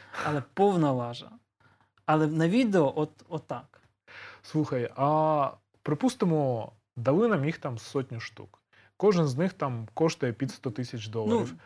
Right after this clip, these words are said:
Speaker 1: там
Speaker 2: Припустимо.
Speaker 1: сто-двісті тисяч
Speaker 2: Я умовно
Speaker 1: озвучують,
Speaker 2: кажу, в сенсі,
Speaker 1: да.
Speaker 2: що не тисячу, да?
Speaker 1: Да.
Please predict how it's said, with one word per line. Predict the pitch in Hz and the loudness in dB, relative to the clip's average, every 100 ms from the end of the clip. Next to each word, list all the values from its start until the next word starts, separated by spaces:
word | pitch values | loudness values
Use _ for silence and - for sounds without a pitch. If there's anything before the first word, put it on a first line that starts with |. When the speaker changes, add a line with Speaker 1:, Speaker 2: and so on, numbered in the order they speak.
| _ | _
Speaker 1:
там | 180 | 2
Speaker 2:
Припустимо. | 170 202 131 123 104 95 | 6 4 4 0 -4 -8
Speaker 1:
сто-двісті | - - 196 147 147 180 - | -4 2 2 2 -2 -4 -6
тисяч | 156 147 143 | -6 0 4
Speaker 2:
Я | 185 | 6
умовно | 185 185 | 6 4
Speaker 1:
озвучують, | 139 127 | 4 0
Speaker 2:
кажу, | 120 | -4
в | 113 | -2
сенсі, | - 175 | 2 2
Speaker 1:
да. | 190 | 2
Speaker 2:
що | - | 2
не | 160 160 | 2 4
тисячу, | 160 - 113 - | 2 0 -6 -12
да? | 107 143 | -4 -4
Speaker 1:
Да. | 139 123 | -2 -6